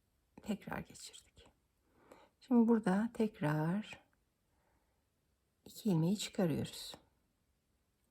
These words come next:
Şöyle elimizle sabitliyoruz şu iki ilmeği. İlk önce bundan. Sıkı yapalım. Ondan sonra ortadaki ilmekten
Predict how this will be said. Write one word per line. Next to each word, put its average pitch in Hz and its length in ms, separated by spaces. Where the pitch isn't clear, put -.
Şöyle 175 540
elimizle 196 480
sabitliyoruz 180 840
şu - 140
iki 156 320
ilmeği. 156 400
İlk 240 220
önce 180 280
bundan. 170 300
Sıkı - 340
yapalım. 151 600
Ondan 214 400
sonra 170 240
ortadaki 190 640
ilmekten 220 720